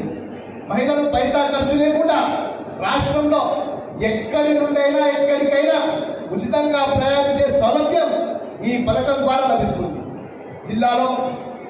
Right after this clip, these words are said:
ఇప్పటి వరకు తొంభై ఐదు లక్షల మంది మహిళలు ఈ ఉచిత రవాణా సౌకర్యాన్ని వినియోగించుకున్నారు. నానాటికి పెరుగుతున్న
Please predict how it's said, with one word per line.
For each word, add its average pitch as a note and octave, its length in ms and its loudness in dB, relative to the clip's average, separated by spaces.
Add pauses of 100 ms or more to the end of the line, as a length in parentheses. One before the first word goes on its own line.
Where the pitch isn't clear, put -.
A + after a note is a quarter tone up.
(100)
ఇప్పటి C#4+ 280 2
వరకు C#4+ 260 2 (640)
తొంభై C4 360 2 (120)
ఐదు C4+ 260 4
లక్షల C4 280 2 (100)
మంది B3 160 -2 (100)
మహిళలు D4+ 400 4 (640)
ఈ A3+ 40 2 (160)
ఉచిత - 200 0 (120)
రవాణా A3+ 320 2 (120)
సౌకర్యాన్ని G#3+ 560 2 (400)
వినియోగించుకున్నారు. F3+ 840 0 (800)
నానాటికి C#4 560 2
పెరుగుతున్న C#4+ 380 4